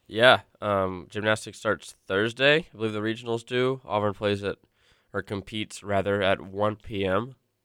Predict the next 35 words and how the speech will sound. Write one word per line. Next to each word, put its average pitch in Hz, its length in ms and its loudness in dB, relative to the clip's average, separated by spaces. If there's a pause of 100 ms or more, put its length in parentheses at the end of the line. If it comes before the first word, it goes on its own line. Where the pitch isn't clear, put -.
(140)
Uh, 98 220 -4
if - 80 -20
you'd 92 100 -12
like 85 140 -10
to 95 80 -14
go 98 100 -2
over 92 120 0
to 92 60 -8
Neville 95 300 -4
Arena 95 460 -4
and 95 160 -10
watch - 420 -10 (800)
Auburn 120 300 8
in 113 100 2
the 107 80 0
gymnastics 107 540 -2
postseason, 101 720 -6
we 120 100 -12
are 95 80 -4
hosting 101 380 -6
a 90 80 -10
regional, 92 580 -10
if - 80 -20
you 98 100 -10
are 87 80 -8
not 80 240 -10
aware 90 240 -8
of 90 120 -12
that. 87 320 -4
So 82 320 -8 (1160)
that's 156 200 4
something 147 180 6
you 139 80 4
can 131 140 0
do, 156 180 -2